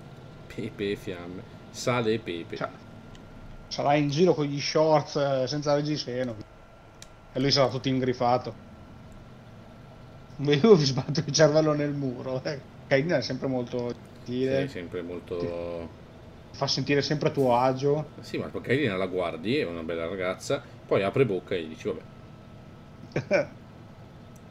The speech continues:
Speaker 2: Dici, "Vabbè, mi sa che l'uomo è lei tra i due." <laughs>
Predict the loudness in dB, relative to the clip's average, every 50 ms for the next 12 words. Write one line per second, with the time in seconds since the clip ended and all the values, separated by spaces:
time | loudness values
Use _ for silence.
0 | -20 -20 -20 -20 -20 -8 -4 -2 0 4 4 4 6 4 2 0 0 0 0 2
1 | 2 2 4 6 6 6 6 6 6 6 6 6 4 4 2 0 -2 -2 -2 -4
2 | -6 -4 2 2 2 2 4 2 2 4 4 0 0 2 0 0 0 -2 -8 -8